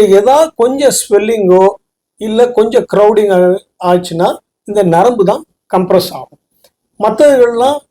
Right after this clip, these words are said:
கம்ப்ரஷனை தாங்கக்கூடிய ஸ்ட்ரக்சர்ஸ், ஆனா நரம்புக்கு அப்படி கிடையாது. நரம்பு வந்து கம்ப்ரஸ் ஆயிடுச்சுன்னா அதோடைய வேலை செய்யும் தன்மையை இழந்து விடுகிறது. குறிப்பாக அதோடைய உணர்ச்சிகள் மற்றும் எலக்ட்ரிக்கல் இம்பல்ஸ் அதுகள்லாம் பாதிப்படைகிறது.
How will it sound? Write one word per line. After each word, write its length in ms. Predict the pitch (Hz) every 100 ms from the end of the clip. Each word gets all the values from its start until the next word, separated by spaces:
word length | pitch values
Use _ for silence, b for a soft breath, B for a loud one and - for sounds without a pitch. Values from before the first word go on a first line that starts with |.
| _ _
கம்ப்ரஷனை 500 | 196 - 247 240 233
தாங்கக்கூடிய 640 | 240 202 226 226 208 196 190 175
ஸ்ட்ரக்சர்ஸ், 560 | 147 - 160 - 196 - - _ _ _ -
ஆனா 160 | 190 226
நரம்புக்கு 440 | 180 190 214 214
அப்படி 200 | 180 170
கிடையாது. 320 | - 151 139 - _
நரம்பு 300 | - 196 233 226
வந்து 180 | 196 214
கம்ப்ரஸ் 420 | 180 185 214 208
ஆயிடுச்சுன்னா 380 | 160 156 196 285 - _ _
அதோடைய 360 | 196 196 175 170 220 - _ _ -
வேலை 220 | 190 220
செய்யும் 380 | - 185 185 165
தன்மையை 420 | 170 190 190 220 349 _
இழந்து 220 | 185 202
விடுகிறது. 380 | 175 151 143 - _ _
குறிப்பாக 460 | - 247 233 214 180 311 - _
அதோடைய 300 | - 202 190
உணர்ச்சிகள் 580 | 175 202 214 - 190 196 202 _ _ -
மற்றும் 300 | 190 208 208
எலக்ட்ரிக்கல் 540 | 190 196 190 190 185
இம்பல்ஸ் 400 | 175 - 190 196 - _ _ -
அதுகள்லாம் 460 | 185 180 175 285 - _ _ _ -
பாதிப்படைகிறது. 640 | 196 202 175 156 135 175